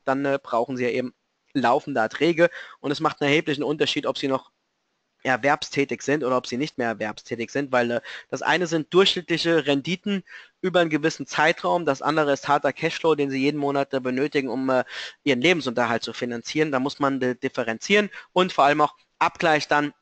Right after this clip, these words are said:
der notwendigen Renditen mit dem Kapitalmarktumfeld und plausiblen Zukunftsannahmen.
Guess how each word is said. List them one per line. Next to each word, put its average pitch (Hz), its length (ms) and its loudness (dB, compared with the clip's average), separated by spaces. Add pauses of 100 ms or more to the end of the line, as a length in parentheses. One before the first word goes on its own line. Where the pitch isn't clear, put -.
der 135 180 6
notwendigen 139 500 0
Renditen 131 380 -4
mit 131 100 -4
dem 120 120 -4
Kapitalmarktumfeld 135 1080 0 (260)
und 196 240 2
plausiblen 139 560 0
Zukunftsannahmen. 117 800 -4